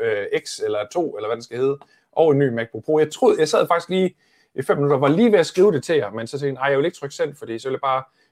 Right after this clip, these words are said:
gøre mig selv til grin," men nu siger jeg det så alligevel. Øh, så, øh, jeg, jeg var lige ved at tro, "Nå, nu kommer den sgu," fordi de må have et eller andet S i ærmet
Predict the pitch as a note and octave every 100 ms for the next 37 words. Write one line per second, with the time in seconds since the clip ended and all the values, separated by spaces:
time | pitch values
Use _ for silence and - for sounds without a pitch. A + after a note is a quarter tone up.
0 | _ C3 B2 D3+ C3+ B2+ D3 A#2 A#2+ C3+
1 | F3+ D#3+ B2+ A2+ C3 C3+ A2 - _ _
2 | _ _ - B2 A2+ G#2+ G#2 G#2 B2 A2+
3 | G#2 G2+ G#2 G#2 A2 D#3 - D#3 D#3 D#3+
4 | G#3+ F3 - D3 C#3+ C#3+ G3+ A#3+ F3 A2
5 | G#2+ - - B2 D3 - C#3 C#3 - E3
6 | G3+ - _ _ - F#3 G3+ F#3 E3 E3
7 | D3+ D#3+ A2+ A#2 C#3 C3+